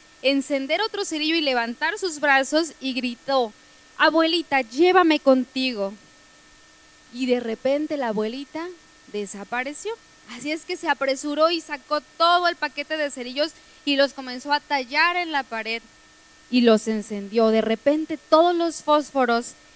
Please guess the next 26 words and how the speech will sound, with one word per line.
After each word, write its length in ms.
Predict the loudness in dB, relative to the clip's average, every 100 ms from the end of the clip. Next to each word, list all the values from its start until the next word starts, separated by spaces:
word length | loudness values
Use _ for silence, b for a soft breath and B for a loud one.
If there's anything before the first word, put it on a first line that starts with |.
| -10
estaban 500 | -6 -4 -2 0 0
dándole 460 | 0 0 0 2 2
luz 480 | 4 6 4 4 -2
y 80 |
brillo 340 | -2 -2 -2 -4
como 260 | -4 -6
si 180 | -6 -8
fuera 340 | -2 0 2 2
de 180 | -2
día. 320 | 0 2 2 -2 -12 -20 -20 -20 4
La 200 | 8 8
abuelita 800 | 8 4 2 0 -2 2 2 2 -2 -18 -14 -2
bajó, 640 | -2 -2 -2 4 4 4 0 -14 -20 -20 4
tomó 420 | 6 6 8 8
de 100 | 8
la 140 | 6
mano 340 | 4 4 4 4
de 140 | 4
su 180 | 2 -2
nieta 520 | -2 -2 0 0 -2 -6 -18 -20 -8
y 140 | -4
se 140 | 0 0
esparcieron 800 | 0 0 -2 -2 0 2 2 2
alegres 800 | 2 6 6 6 2 2 -4 -12 -16 -20 0
ese 440 | 4 4 2 -4 -4
día. 340 | -6 -8 -8